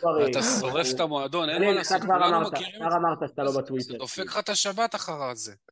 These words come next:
Speaker 2: למה אנשים לא שמים קפטן במשחק של שתים עשרה בצהריים בשבת? לא אכפת להם אפילו, לא, לא בגלל החום, לא בגלל המזג האוויר, לא בגלל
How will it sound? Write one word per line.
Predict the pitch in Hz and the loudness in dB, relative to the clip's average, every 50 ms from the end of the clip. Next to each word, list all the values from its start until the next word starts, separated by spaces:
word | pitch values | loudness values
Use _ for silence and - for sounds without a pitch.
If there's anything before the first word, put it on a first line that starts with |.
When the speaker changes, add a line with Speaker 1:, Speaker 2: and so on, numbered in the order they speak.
| _ _ _ _ _ _ _ _ - | _ _ _ _ _ _ _ _ -2
Speaker 2:
למה | 143 175 226 247 | 0 0 2 2
אנשים | 254 220 - - 202 | 2 2 0 2 2
לא | 185 160 | 2 2
שמים | - - 170 165 160 | 2 2 2 0 0
קפטן | 147 - 160 131 - 160 151 | -2 -4 -6 -6 -6 -6 -6
במשחק | 151 143 135 - - 151 - | -4 -4 -4 -2 -2 -2 -2
של | - 165 147 | -2 -6 -6
שתים | - - 165 151 | -6 -6 -6 -6
עשרה | 135 - 156 147 | -4 -6 -6 -6
בצהריים | 143 135 - 151 135 139 143 135 | -6 -6 -6 -6 -4 -4 -6 -6
בשבת? | 135 - - 135 131 139 135 - - - - - - _ | -6 -6 -8 -4 -4 -6 -6 -6 -12 -18 -20 -20 -10 _
לא | 156 196 226 | -2 0 0
אכפת | 220 - - 214 220 - 226 | 0 0 0 0 0 2 2
להם | 233 233 226 214 | 0 2 2 0
אפילו, | 180 - - 185 175 165 160 | -2 -2 -4 -4 -2 -2 -2
לא, | 156 156 180 196 170 160 | -2 -2 -2 -2 -4 -4
לא | 165 185 | -6 -6
בגלל | 190 202 185 202 202 185 175 | -6 -6 -4 -2 -2 -2 -2
החום, | - - - 185 190 180 175 | -4 -4 -6 -6 -4 -4 -4
לא | 180 175 | -4 -6
בגלל | 185 180 190 190 185 | -6 -6 -6 -6 -4
המזג | 175 180 170 151 170 160 | -4 -6 -6 -8 -6 -6
האוויר, | 170 165 170 165 | -6 -6 -6 -8
לא | 170 180 | -8 -10
בגלל | 190 190 196 175 | -8 -4 -4 -4